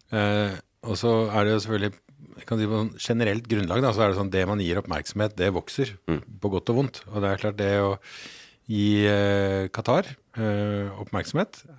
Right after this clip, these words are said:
Speaker 1: er problematisk. Men nå kjenner jeg jo ikke den saken godt nok til at jeg kan uttale meg om akkurat det caset, men på et generelt grunnlag så ville jeg jo vært varsom med å gi oppmerksomhet til, eh,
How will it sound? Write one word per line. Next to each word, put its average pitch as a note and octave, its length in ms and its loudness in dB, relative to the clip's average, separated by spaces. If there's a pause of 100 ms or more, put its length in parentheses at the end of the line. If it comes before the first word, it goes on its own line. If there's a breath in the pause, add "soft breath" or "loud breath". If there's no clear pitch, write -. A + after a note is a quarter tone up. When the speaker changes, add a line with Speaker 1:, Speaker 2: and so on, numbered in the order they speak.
Speaker 1:
er - 240 -6
problematisk. F#2+ 840 -6 (100)
Men A2 80 0
nå A#2 80 4
kjenner A2 320 2
jeg - 20 -2
jo F#2 80 -4
ikke A2 680 0 (320)
den A2+ 200 2
saken G#2 440 -2
godt F#2+ 200 -4
nok A#2 220 -4 (300)
til A2 120 2
at G#2+ 80 6
jeg G2+ 120 6
kan G#2 100 0
uttale F#2 320 0
meg F#2 160 2
om F#2 140 -2 (800 loud breath)
akkurat A#2 380 0
det G#2 260 2
caset, G2+ 320 2
men A2 140 4
på A#2+ 100 0
et - 120 -2
generelt G#2 300 0
grunnlag A2 320 0
så D3+ 120 0
ville A2+ 160 4
jeg F2+ 80 0
jo F#2 220 0 (120)
vært - 360 -2 (360)
varsom G#2 520 2 (100)
med G2 240 4
å G2+ 80 6
gi F#2 120 4
oppmerksomhet F2+ 680 -2
til, F2 300 0 (720 loud breath)
eh, F2 840 -2